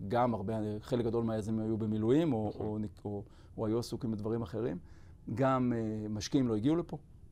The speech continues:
Speaker 1: אה, משקיעים ישראלים, גם בחלקם היו במילואים, בחלקם היו עסוקים, וחלקם מפחדים שלא יג-, לא יגייסו את הקרן הבאה, ולכן אנחנו בעצם היום, אנחנו לא במצב קטטוני, החברות הכי טובות מצליחות לגייס, אבל צריך להבין שבהייטק תמיד הכי טובים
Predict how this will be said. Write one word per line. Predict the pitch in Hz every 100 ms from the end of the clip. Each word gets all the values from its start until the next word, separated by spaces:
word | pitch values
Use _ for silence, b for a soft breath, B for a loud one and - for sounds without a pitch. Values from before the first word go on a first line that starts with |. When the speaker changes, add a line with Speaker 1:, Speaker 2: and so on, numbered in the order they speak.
| -
Speaker 1:
אה, | 127 110
משקיעים | 107 - 127
ישראלים, | 123 - 113 127 151 110 101
גם | 123 117
בחלקם | - 107 117 110
היו |
במילואים, | 107 107 110 120
בחלקם | 107 - 107 117
היו | 113
עסוקים, | 107 - 131 151 98
וחלקם | 107 - 104 127
מפחדים | 127 - 113 113
שלא | 110 117
יג-, | 110 113
לא | 110 113
יגייסו | 113 110 -
את | 110
הקרן | 110 113 113
הבאה, | 107 117 175 B B B B -
ולכן | 131 - 196
אנחנו | 165 135
בעצם | 151 147
היום, | 127 123
אנחנו | 104
לא | 135
במצב | 175 160 143
קטטוני, | - - 98 131 143 117
החברות | 95 107 127 135
הכי | - 151
טובות | 156 143 113 113
מצליחות | 113 - 104 120 117
לגייס, | 101 107 - - B B B B B -
אבל | 120 113 113
צריך | 156 156
להבין | 147
שבהייטק | 143 123 135 143 127
תמיד | - 123 156
הכי | - 135
טובים | - 113 123 131 110